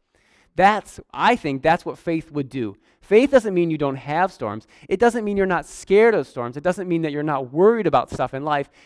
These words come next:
It means when that stuff happens, you say, "Jesus is in my boat,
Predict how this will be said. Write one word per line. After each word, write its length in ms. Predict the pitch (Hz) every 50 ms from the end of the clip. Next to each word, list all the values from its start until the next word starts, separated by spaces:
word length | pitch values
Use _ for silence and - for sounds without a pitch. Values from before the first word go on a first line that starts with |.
| _
It 100 | - 143
means 220 | 143 147 143 135 127
when 240 | 131 175 202 226 226
that 160 | 233 202 190
stuff 160 | - 202 175
happens, 460 | 160 185 185 185 180 139 123 120 131
you 40 | 139
say, 340 | 131 - 151 139 135 131 - _ _ _ _ -
"Jesus 520 | 127 170 202 233 220 180 151 139 - - _ - -
is 180 | - 135 135 143
in 140 | 170 170 165
my 180 | 147 139 131
boat, 320 | 120 - 143 139 127 123